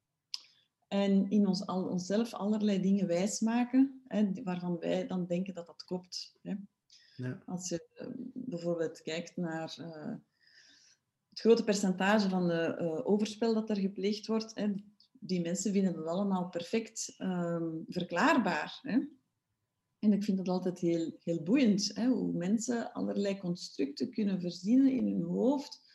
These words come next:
Speaker 1: waardoor ze op een of andere manier de wereld een beetje, ja,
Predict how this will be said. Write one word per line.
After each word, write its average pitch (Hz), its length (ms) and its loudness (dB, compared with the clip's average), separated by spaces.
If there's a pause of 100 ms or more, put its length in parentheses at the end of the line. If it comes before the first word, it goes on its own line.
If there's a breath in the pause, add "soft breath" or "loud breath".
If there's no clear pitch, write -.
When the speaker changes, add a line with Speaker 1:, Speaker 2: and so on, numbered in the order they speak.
(180 soft breath)
Speaker 1:
waardoor 202 520 2
ze 262 220 2
op - 140 -10
een 220 140 6
of 262 60 8
andere 214 200 4
manier 214 420 6
de 190 120 0
wereld 247 380 4
een 202 140 0
beetje, 170 560 0 (720 soft breath)
ja, 185 420 -6